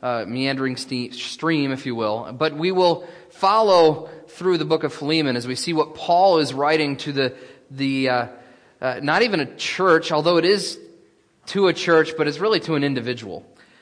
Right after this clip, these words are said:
Uh, and I'm gonna give you a little bit of background on the book if you're not familiar with Philemon. So we'll start with that, so you have a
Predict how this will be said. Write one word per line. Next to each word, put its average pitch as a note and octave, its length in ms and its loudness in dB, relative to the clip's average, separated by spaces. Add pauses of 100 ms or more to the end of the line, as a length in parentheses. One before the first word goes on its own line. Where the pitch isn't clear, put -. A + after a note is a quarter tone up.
(160)
Uh, A2+ 280 -4
and D3 300 -4
I'm D#3+ 120 -4
gonna B3 160 -2
give G3 140 0
you E3 60 4
a - 20 4
little E3+ 100 4
bit D3+ 120 4
of B2 80 -2
background C3+ 420 2
on A#2 80 0
the A2+ 80 -4
book C3 240 0
if - 140 -12
you're A#2+ 100 -4
not C#3+ 240 0
familiar C#3 420 0
with A#2+ 140 -4
Philemon. A#2+ 500 -6
So C#3 120 -8
we'll C3+ 100 -4
start F#3+ 300 2
with F3 160 0
that, C3 300 0
so - 120 -8
you C3+ 100 -2
have D3 160 2
a B2+ 160 -2